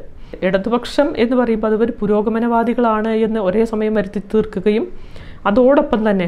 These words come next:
വളരെ കൃത്യമായിട്ട് ഹിന്ദുത്വ അജണ്ട നടപ്പാക്കുന്നവരായിട്ട് മാറുകയും ചെയ്തിട്ടുണ്ട്. അതുകൊണ്ടാണ് ഇപ്പോഴും നമുക്കറിയാം പൗരത്വ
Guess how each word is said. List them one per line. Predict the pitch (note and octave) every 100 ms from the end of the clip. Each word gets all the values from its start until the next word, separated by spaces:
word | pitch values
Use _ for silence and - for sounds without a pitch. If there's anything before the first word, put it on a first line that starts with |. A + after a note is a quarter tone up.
| F3
വളരെ | G#3 C#4
കൃത്യമായിട്ട് | A3 G#3 A3+ G#3+ G#3 G#3
ഹിന്ദുത്വ | G#3 G#3 A3+ A3+ A#3
അജണ്ട | G3 G#3+ A3
നടപ്പാക്കുന്നവരായിട്ട് | A#3+ G#3+ G3 G3 G3 G3+ G3 G3 F#3+ G#3+ F#3+
മാറുകയും | E3 F3 E3+
ചെയ്തിട്ടുണ്ട്. | D#3 C#3+ D3 C#3+ D3+ - - - - -
അതുകൊണ്ടാണ് | A#3 C#4 D4+ D4+ C#4+ B3 C4+ - G#3
ഇപ്പോഴും | - - D#4+
നമുക്കറിയാം | D4+ A#3 A#3 G#3+ A3
പൗരത്വ | G#3 G#3+ A#3+